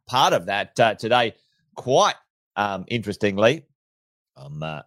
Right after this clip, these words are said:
I'm pretty pumped to talk about this one today, actually. Well, interesting, um, what is going on out in the world of,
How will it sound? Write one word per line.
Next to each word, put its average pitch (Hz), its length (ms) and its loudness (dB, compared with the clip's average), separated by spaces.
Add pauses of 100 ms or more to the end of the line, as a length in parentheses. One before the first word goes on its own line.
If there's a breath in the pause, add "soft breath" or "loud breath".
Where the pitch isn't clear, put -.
(120)
I'm 78 220 -16
pretty 82 160 -12
pumped 78 300 -14
to 80 60 -16
talk 92 240 -4
about 78 200 -2
this - 140 -8
one 80 140 -6
today, 82 320 2
actually. 101 360 -2 (380 soft breath)
Well, 117 200 4
interesting, 90 520 -10 (100)
um, 82 340 -2 (100)
what 98 160 4
is 82 140 -8
going 92 320 2
on 104 360 -2
out 104 320 2
in 110 160 -4
the 95 80 2
world 110 420 2
of, 98 300 2